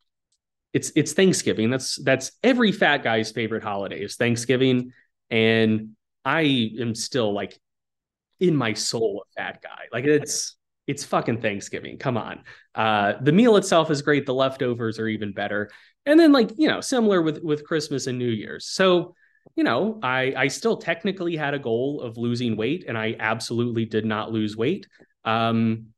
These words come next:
but, like, the, the flexibility I gave myself was still, like, sufficient for maintaining weight. Whereas otherwise, probably would have gained, like, fifteen, twenty pounds. <laughs> So, but, but, you know, now, now it's the new year. Those,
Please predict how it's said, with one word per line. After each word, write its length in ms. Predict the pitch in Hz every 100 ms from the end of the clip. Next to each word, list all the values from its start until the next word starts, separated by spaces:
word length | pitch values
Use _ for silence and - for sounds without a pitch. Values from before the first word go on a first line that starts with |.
| _ _
but, 140 | 135
like, 200 | 135 131
the, 180 | 139 127
the 120 | 135
flexibility 720 | 131 165 156 147 135 131 127 120
I 100 | 113
gave 260 | 117 117
myself 340 | 117 113 117 113
was 420 | 269 202 - - -
still, 280 | - 185 156
like, 160 | 139
sufficient 680 | - 147 143 143 143 127 123
for 220 | 127 117
maintaining 580 | 117 117 120 120 107 104
weight. 280 | 80 - 151
Whereas 300 | 123 117 120
otherwise, 640 | 135 127 120 117 113 110 - _ _ _ _ -
probably 260 | 185 139
would 100 | 127
have 80 | 117
gained, 180 | 117 113
like, 120 | 110
fifteen, 380 | - 110 - 104
twenty 240 | - 101
pounds. 500 | 98 165 - - - - - -
<laughs> 100 | 185 - 165 - 180 151 - _ -
So, 400 | 151 170 147 147 - - - - 311
but, 200 | 311 220
but, 240 | 294 226
you 80 | 240
know, 160 | 156 165
now, 300 | 127 139 143
now 160 | 120 127
it's 160 | 127
the 80 | 131
new 160 | 113 107
year. 340 | 110 151 214
Those, 540 | 113 110 107 107 -